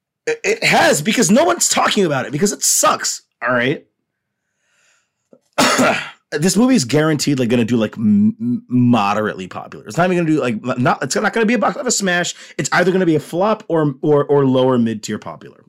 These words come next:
okay? And that's because this, this, this movie isn't doing justice to the spirit of the games.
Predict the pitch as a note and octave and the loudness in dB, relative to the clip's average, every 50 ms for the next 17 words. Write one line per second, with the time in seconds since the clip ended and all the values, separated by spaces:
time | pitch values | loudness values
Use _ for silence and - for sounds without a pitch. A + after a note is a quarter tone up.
0 | _ - - - D2+ E2+ G#2 _ _ _ _ _ _ _ _ _ _ _ _ _ | _ -20 -20 -20 -20 -20 -20 _ _ _ _ _ _ _ _ _ _ _ _ _
1 | _ _ _ _ _ _ _ _ _ _ _ - _ - - - D#3+ G#3+ C4 C4 | _ _ _ _ _ _ _ _ _ _ _ -20 _ -10 -4 0 2 2 2 2
2 | - - C#4+ G#3+ C4 F#3 C3+ - - - - C3 E3+ A3 - - D#3+ F3+ A3 G#3+ | 0 -2 -2 0 0 0 0 0 -2 -2 -2 -2 0 0 0 0 0 0 0 2
3 | - D3 D3 D3+ E3 F3+ G3+ A#3+ A#3 A#3+ - - E3+ D#3+ F#3 G#3 G#3+ - B2 G#2 | 2 2 2 2 2 2 2 0 -2 -2 -2 -2 -2 0 0 -2 -4 -6 -6 -4
4 | D3 D3+ E3 E3 D#3+ D3 B2+ G#2+ C#3 D3+ D3 - F#3+ F#3+ - - - - - - | -2 0 0 0 0 0 -2 -2 -2 -4 -2 -2 -4 -4 -4 -6 -8 -10 -12 -10
5 | D#3 D#3 D3 D3 - - C#3 C#3 C3 A#2+ A2+ A#2 G2+ G#2+ G2+ F2 F#2+ E2+ D#2+ C#2+ | -10 -8 -8 -8 -8 -6 -6 -4 -4 -4 -6 -8 -8 -8 -10 -10 -12 -14 -16 -18
6 | - - | -20 -20